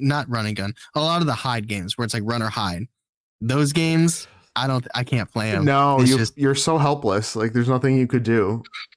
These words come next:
Speaker 2: And then, yeah, I don't like stealthy things. Uh, and when you're hiding, that's basically what you're doing. Uh, so I definitely feel that, uh, if you can't fight back at all, I'm <laughs> not, not super
Speaker 1: Mm-hmm.
Speaker 2: thrilled about that.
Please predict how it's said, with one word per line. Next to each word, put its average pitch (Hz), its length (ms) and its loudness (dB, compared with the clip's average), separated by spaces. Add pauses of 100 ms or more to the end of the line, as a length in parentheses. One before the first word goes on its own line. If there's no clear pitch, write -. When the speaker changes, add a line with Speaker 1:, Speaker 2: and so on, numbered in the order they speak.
Speaker 2:
And 127 140 2
then, 123 380 2 (400)
yeah, 113 380 0
I 135 160 0
don't 254 180 0
like 208 180 0
stealthy 131 640 0
things. 147 680 -2 (220)
Uh, 110 480 2
and 117 320 0
when 120 140 2
you're 117 180 2
hiding, 131 480 0
that's 107 300 -4 (580)
basically 110 380 0
what 110 120 -2
you're 113 120 -2
doing. 113 460 -2 (600)
Uh, 95 360 0
so 101 220 -4
I 101 160 0
definitely 107 340 -4
feel 95 360 -6
that, 92 380 -6
uh, 98 420 -8 (280)
if 107 140 -6
you 117 80 -4
can't 123 420 -2
fight 110 340 -6
back 98 280 -4
at 92 100 -4
all, 95 340 -8 (120)
I'm 101 300 -10 (260)
<laughs> - 0 -
not, 202 340 -4
not 175 320 0
super 135 320 2
Speaker 1:
Mm-hmm. 131 80 -2
Speaker 2:
thrilled 127 220 2
about 101 220 -2
that. 110 200 -6